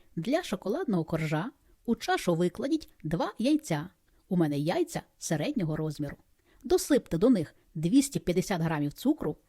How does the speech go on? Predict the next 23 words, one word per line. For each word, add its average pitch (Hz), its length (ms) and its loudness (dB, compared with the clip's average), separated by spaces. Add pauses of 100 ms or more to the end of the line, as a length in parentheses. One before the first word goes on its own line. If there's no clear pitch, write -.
(140)
і 175 100 -2
двадцять 151 380 -2
грамів 185 420 0
ванільного 202 520 2
цукру. 180 400 -4 (380)
І 208 100 2
нехай 175 340 0
далі 165 260 -2
трішки 214 500 2
попрацює 175 580 -2
техніка. 160 640 -4 (640)
Збивайте 196 680 0
на 180 120 2
нижчих, 220 600 2
а 185 80 -2
потім 220 380 2
на 175 140 2
вищих 185 460 0
обертах 165 440 -2
міксера 294 460 0 (180)
приблизно 208 560 2
п'ять 156 320 -2
хвилин. 170 440 -4